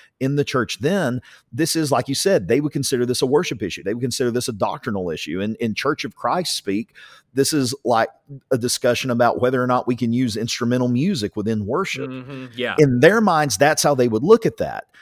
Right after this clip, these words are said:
Speaker 1: That's a matter of opinion. It, it doesn't really matter. It's not really here nor there.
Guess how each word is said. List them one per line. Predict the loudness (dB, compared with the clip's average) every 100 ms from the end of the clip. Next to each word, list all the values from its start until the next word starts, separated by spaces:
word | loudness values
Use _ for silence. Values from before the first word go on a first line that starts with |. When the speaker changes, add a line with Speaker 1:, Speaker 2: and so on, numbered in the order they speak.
| _ _
Speaker 1:
That's | 2 2 4
a | 2
matter | 4 4 6 4
of | 2 0
opinion. | -2 0 0 2 -2
It, | -4 0
it | 0 2
doesn't | 2 2 0 0
really | 2 2
matter. | 0 0 0 -2
It's | -2 -2
not | 0
really | 2 2 0
here | -2 -2 0
nor | -2 -2
there. | -2 0 -2 -6